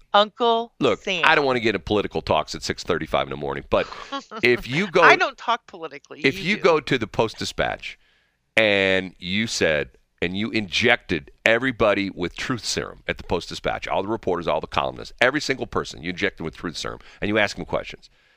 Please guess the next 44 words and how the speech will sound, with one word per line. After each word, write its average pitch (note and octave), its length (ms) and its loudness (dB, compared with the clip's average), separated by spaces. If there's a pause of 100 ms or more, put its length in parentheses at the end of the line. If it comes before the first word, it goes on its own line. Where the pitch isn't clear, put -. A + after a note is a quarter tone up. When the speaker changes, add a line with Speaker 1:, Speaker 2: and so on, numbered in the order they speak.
(240)
Speaker 2:
and G2 180 4
you F#2+ 100 0
say, D#2+ 680 2 (320)
"Who D#3+ 120 2
did D#3+ 140 0
you C3+ 80 2
vote B2 180 2
for A2 100 2
in G2+ 60 0
the F#2 80 0
last F2 240 2
election?" D2+ 380 -4 (500)
Ninety-five A2 720 2
percent F2 280 -2
would D2 140 -10
say, D2+ 300 -2
"I G2 180 4
voted F#2+ 400 -2
straight G#2+ 420 -2
Democrat. F2 540 0
I D#2+ 60 0
voted E2+ 280 -4
for D#2 60 -10
Joe G#2 220 -2
Biden. F2 360 2
I D2+ 140 -2
hit G#2+ 160 -4
the D#2 140 -4 (100)
straight - 400 0
Democrat F#2 680 -2
little G2 260 -2
thing G#2 320 -2
on E2 200 -2
the, C#2+ 160 -8
you F2+ 100 -4
know, C#2+ 80 -2
fill C3+ 200 -2
that A2+ 100 0
little G2+ 200 -2
thing G2+ 220 -2
in, E2+ 140 -4 (160)
straight G3 340 4
Democrat." G2+ 540 2 (280)
Okay? D#3 360 2